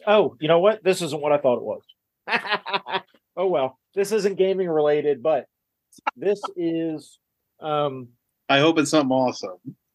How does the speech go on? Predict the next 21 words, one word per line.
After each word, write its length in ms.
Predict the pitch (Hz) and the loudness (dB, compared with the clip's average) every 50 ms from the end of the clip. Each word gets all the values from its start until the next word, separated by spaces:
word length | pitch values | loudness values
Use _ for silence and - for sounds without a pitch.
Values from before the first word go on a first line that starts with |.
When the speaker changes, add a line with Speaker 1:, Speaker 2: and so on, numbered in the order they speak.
| _ _ _ _ _ _ _ _ _ - | _ _ _ _ _ _ _ _ _ -2
Speaker 1:
I, 160 | - 180 175 - | 0 0 0 -2
well, 180 | - - 170 170 | -2 0 0 2
I 140 | 175 208 247 | 4 4 2
think 260 | 240 247 214 170 123 | 4 4 2 2 2
it 80 | 143 123 | 2 2
is. 300 | 120 127 143 147 - - _ _ _ _ _ _ | 2 2 0 -2 -6 -14 _ _ _ _ _ _
Um, 400 | - 170 165 160 151 147 135 127 - _ _ _ _ _ | -4 -2 0 0 0 0 -2 -6 -16 _ _ _ _ _
and, 180 | - 156 165 147 | -4 -2 0 0
and, 300 | 175 170 156 143 131 - | 0 0 -2 -2 -2 -2
and 140 | 160 151 147 | 0 2 2
yeah, 80 | 165 160 | 2 2
you 160 | 151 151 151 | 2 2 0
probably 280 | 156 160 170 170 160 139 | 0 2 2 2 2 0
won't 160 | 139 139 - | 0 -2 0
be 60 | 135 | 0
able 120 | 127 123 | 2 2
to 100 | 120 120 - - - | 0 -2 -4 -10 -12
see 180 | - - - 131 | -6 -2 0 0
what 100 | 117 - | 2 2
that 180 | 123 117 113 | 2 2 4
is. 280 | 113 120 131 139 - - | 4 4 2 0 -2 -6